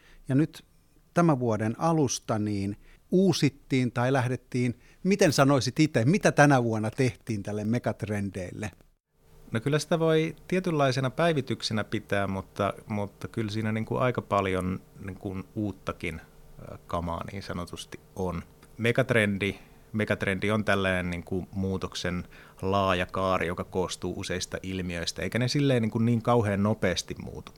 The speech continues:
Speaker 2: kolmessakaan vuodessa, vaikka me ollaan eletty aika niinku, ö,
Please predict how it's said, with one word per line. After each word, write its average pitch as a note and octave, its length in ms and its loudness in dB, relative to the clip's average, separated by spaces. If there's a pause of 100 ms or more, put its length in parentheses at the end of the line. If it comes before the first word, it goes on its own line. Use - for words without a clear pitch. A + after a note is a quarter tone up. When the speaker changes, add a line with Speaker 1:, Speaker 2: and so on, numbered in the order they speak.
Speaker 2:
kolmessakaan F#2+ 580 -2
vuodessa, F#2 360 -4
vaikka F2 240 -6
me F#2 100 -2
ollaan F#2 280 -2
eletty F#2+ 340 -4
aika F#2 160 -4
niinku, F#2 300 -6 (920)
ö, - 60 -10